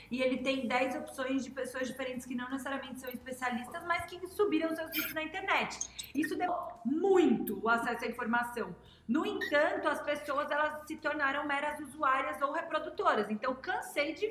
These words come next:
ver programador, programadora de Stack Overflow, que a gente chama, que é um site que você digita no Google, copia e cola uns pedaços de código e ele ficou bom em costurar coisas. Mas se ele tiver que raciocinar ou mudar uma coisinha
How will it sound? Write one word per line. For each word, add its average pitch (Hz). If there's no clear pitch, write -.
ver 247
programador, 339
programadora 269
de 302
Stack 311
Overflow, 302
que 220
a 226
gente 220
chama, 214
que 220
é 247
um 240
site 254
que -
você 294
digita 240
no 294
Google, 294
copia 392
e -
cola 277
uns 277
pedaços 240
de 311
código 285
e 349
ele 320
ficou 320
bom 302
em 330
costurar 349
coisas. -
Mas 277
se -
ele 381
tiver 440
que 320
raciocinar 294
ou 247
mudar 277
uma 427
coisinha 320